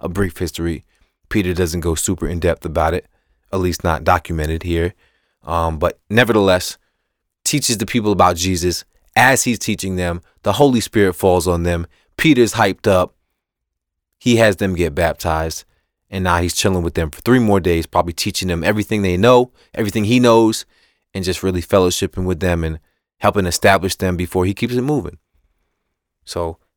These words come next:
this is the Church of Jesus Christ, the true Christianity, growing and growing and growing. This is the foundation, the grassroots.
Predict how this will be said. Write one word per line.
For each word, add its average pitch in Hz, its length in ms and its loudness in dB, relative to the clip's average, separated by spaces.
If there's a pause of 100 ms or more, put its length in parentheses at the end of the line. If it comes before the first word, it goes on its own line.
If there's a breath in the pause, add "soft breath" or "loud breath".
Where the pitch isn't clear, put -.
(120)
this 156 340 4
is 101 140 -4
the 87 160 -8
Church 139 480 0
of 85 220 -4
Jesus 104 540 0
Christ, - 560 0 (320)
the 92 100 -6
true 139 340 0
Christianity, 120 1040 0 (480)
growing 123 640 2 (340)
and 85 160 -8
growing 107 440 2
and 87 120 -6
growing. 95 340 2
This 107 180 -2
is 82 80 -8
the 78 100 -8
foundation, 98 680 0
the 82 60 -4
grassroots. 98 760 0